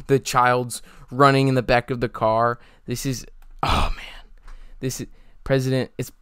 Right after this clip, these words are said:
played by Leslie Nielsen. The president's played by Leslie Nielsen. I bet that's some famous actor that I probably don't know about because, you know, I don't care. I don't care that I don't know every actor and actress or, you know, whatever.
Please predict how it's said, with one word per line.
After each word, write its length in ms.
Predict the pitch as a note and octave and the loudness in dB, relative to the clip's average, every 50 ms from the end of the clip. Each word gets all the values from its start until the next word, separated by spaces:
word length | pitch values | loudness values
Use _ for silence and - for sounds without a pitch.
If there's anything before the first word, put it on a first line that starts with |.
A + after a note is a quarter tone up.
| _ | _
played 220 | - - D#3+ E3 D#3+ | 2 4 6 8 10
by 100 | D3 C3 | 10 10
Leslie 460 | B2+ B2+ C3+ C#3 C3 A#2+ C3 C3 B2 | 10 8 8 6 6 4 2 2 2
Nielsen. 460 | A#2+ A#2+ B2 B2 A#2+ - - A2+ G#2+ | 2 2 2 2 0 0 -2 -2 -2
The 60 | G#2+ | -2
president's 380 | G#2 - C3 B2+ B2 B2+ A#2+ - | 0 2 2 2 2 0 0 0
played 160 | - B2 A#2 | -2 -2 -2
by 60 | A2+ | -2
Leslie 340 | G#2+ A2 A2+ A2+ A2 A2+ G#2+ | -2 -2 -2 -2 -4 -4 -6
Nielsen. 380 | G#2+ G#2+ G#2 G#2 - - G#2+ G#2 | -6 -6 -8 -8 -8 -8 -8 -6
I 80 | G#2+ | -4
bet 160 | A2+ C3 C3+ | -2 -2 0
that's 160 | C3+ B2 A2+ - | 0 -2 -2 0
some 180 | B2+ A#2+ A2+ | -2 -2 0
famous 340 | - - B2 A#2 A2+ A2 - | 0 0 0 0 0 -2 -2
actor 300 | A#2 A2 A2 - - A2+ | -2 -4 -4 -4 -6 -6
that 140 | G#2+ G#2 G#2+ | -6 -6 -6
I 40 | A2+ | -2
probably 260 | - C#3 C3+ C3+ C3+ | 2 4 4 4 4
don't 200 | C3+ C3 B2 A#2 | 2 0 0 0
know 140 | B2 A#2+ A#2 | 0 -2 -2
about 320 | G#2 G#2+ G2+ G#2 - - | -2 -4 -8 -12 -12 -12
because, 440 | - A2 - A#2 G#2+ G#2+ G#2+ - - - - - - - | -12 -10 -8 -6 -6 -6 -8 -10 -12 -14 -14 -14 -10 -6
you 80 | - A#2 | -4 -2
know, 80 | A2 A2 | 2 6
I 60 | B2 | 6
don't 160 | C#3+ C#3 A#2 | 6 6 4
care. 260 | - - - - - - - - - - - - | -2 -8 -12 -14 -14 -14 -16 -18 -20 -20 -4 2
I 60 | - | 4
don't 180 | B2+ C#3 C3 A#2 | 4 4 4 2
care 220 | - A2 A2+ A2+ | -2 -4 -2 -2
that 100 | A2+ A2+ | 0 0
I 100 | A2+ A#2 | 0 0
don't 180 | A2 A#2 A#2 A2+ | 0 0 -2 -2
know 100 | A2 A2 | -2 -4
every 300 | G#2+ G#2+ G#2 A2 A2 A2 | -4 -4 -6 -6 -6 -6
actor 720 | G#2+ G#2+ G#2+ G#2+ - - - - - - A2+ A2+ A2 A2 | -6 -6 -8 -10 -14 -20 -20 -12 -6 -4 -2 -2 -2 -4
and 100 | A2 G#2+ | -6 -8
actress 540 | G#2+ G#2+ A2 - - - A2+ A2 - - - | -10 -12 -14 -16 -16 -14 -14 -14 -16 -18 -20
or, 80 | G2+ G2+ - - B2 C#3+ | -20 -20 -20 -20 -18 -16
you 80 | C3+ C#3+ | -14 -12
know, 100 | B2+ G2+ | -10 -10
whatever. 560 | A2+ A#2+ C3+ B2+ A2 G#2+ G2 A2 A2+ A2+ - | -8 -8 -6 -6 -6 -6 -6 -6 -6 -6 -8